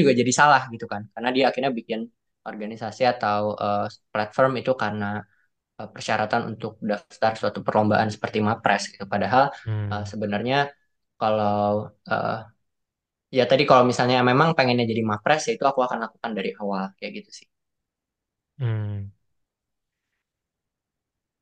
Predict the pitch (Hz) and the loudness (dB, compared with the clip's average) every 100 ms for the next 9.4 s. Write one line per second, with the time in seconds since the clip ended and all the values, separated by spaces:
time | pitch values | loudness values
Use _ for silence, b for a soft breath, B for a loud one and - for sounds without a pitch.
0 | _ - 131 135 131 120 120 120 120 120 | _ 0 2 2 0 -2 0 0 -4 -4
1 | 117 113 120 139 131 117 131 127 107 107 | -4 -2 -2 -2 -2 -2 -4 -6 -8 -6
2 | 104 110 107 104 104 110 110 98 101 123 | -8 -8 -10 -10 -8 -6 -6 -6 -10 -12
3 | 107 113 107 127 - 107 - 110 113 127 | -10 -6 -4 -6 -6 -8 -6 -6 -4 -4
4 | 123 104 107 101 107 110 98 - 104 101 | -2 -4 -4 -6 -8 -8 -10 -12 -10 -12
5 | 101 104 113 - _ - _ _ _ _ | -12 -12 -12 -16 _ -20 _ _ _ _
6 | - 104 101 98 101 101 117 104 104 123 | -12 -10 -8 -10 -10 -10 -10 -10 -10 -12
7 | - _ _ _ 117 107 107 104 104 104 | -14 _ _ _ 0 0 0 -6 -8 -10
8 | 110 _ _ _ _ _ _ _ _ _ | -12 _ _ _ _ _ _ _ _ _
9 | _ _ 120 | _ _ -8